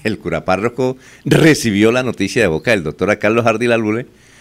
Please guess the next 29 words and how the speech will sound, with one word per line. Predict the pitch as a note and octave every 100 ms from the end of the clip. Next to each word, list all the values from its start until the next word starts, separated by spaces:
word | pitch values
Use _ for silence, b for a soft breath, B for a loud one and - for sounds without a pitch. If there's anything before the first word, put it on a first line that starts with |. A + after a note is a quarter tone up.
| b b
para | - F#2+
una | F#2 G2+
inyección | G#2+ F2 E2+ G#2 G2+
económica | F#2+ F#2 G2 G2 - F#2
de | F2
una | A2 A#2+
de | A2
las | F2+
necesidades | F2 D2+ D#2 G2 G#2
que | -
creyó | D#2 D#2 D2+
el | G2+
doctor | G2 - G2+
Ardila | G2 F#2+ G2
Lule | G2 G2
eran | F#2+ F#2+
más | F#2 F#2
urgentes | F#2+ A2 A#2 A2
y | E2
listo. | C3 - F3+ F#2+ _ _ b b b
Eso | G2 - D3+
fue | - C#3
lo | A#2
bueno. | B2 D3 A2+ - B B
La | - G#2+
emoción | A2 A2+ G#2+ C#3+
del | D#3 D3+
sacerdote | C3 A#2 G2+ B2 C#3 C3
duró, | F#2+ G#2 B2 A2